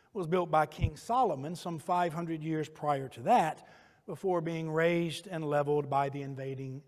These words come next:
Babylonians. Before Solomon first constructed it, his father, King David, purchased the plot of land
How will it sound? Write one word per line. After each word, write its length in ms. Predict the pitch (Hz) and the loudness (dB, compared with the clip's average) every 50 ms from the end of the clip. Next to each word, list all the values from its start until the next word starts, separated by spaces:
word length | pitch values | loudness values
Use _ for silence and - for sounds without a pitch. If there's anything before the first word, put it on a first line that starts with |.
| _ | _
Babylonians. 920 | - 127 123 127 120 123 127 139 151 160 160 151 135 123 120 120 123 - - _ _ _ _ _ _ _ _ _ _ _ _ _ _ _ _ _ _ | -8 -6 -6 -6 -6 -4 -2 0 0 0 0 -2 -6 -10 -12 -16 -18 -20 -20 _ _ _ _ _ _ _ _ _ _ _ _ _ _ _ _ _ _
Before 300 | - 165 - 233 226 202 | -6 -2 2 4 4 4
Solomon 520 | - - - 320 330 320 262 196 175 170 165 | 4 2 0 2 2 2 2 2 0 -2 -4
first 320 | - - 202 185 160 - | -2 -2 -2 -2 -2 -4
constructed 720 | - - 147 135 - - - 247 247 254 247 - 151 131 | -8 -8 -8 -8 -8 -6 0 0 0 0 0 -4 -8 -6
it, 140 | 127 143 165 | -6 -6 -6
his 300 | - - 147 - - - | -6 -4 -4 -4 -4 -4
father, 400 | - - 196 180 175 170 175 170 | -4 -2 2 2 2 2 2 -2
King 280 | 160 - 185 175 165 160 | -6 -6 -8 -6 -4 -2
David, 440 | 160 196 233 220 175 165 151 - - | 0 0 0 0 -2 -4 -6 -8 -6
purchased 540 | - 311 339 233 - - 139 - - - | -4 -4 -4 -4 -6 -12 -14 -14 -14 -12
the 60 | - 139 | -14 -14
plot 380 | - - - 143 139 147 - | -10 -4 -2 -2 -2 -2 -4
of 80 | 147 139 | -6 -6
land 380 | 139 135 135 143 160 214 233 | -6 -4 -4 -4 -4 -4 -4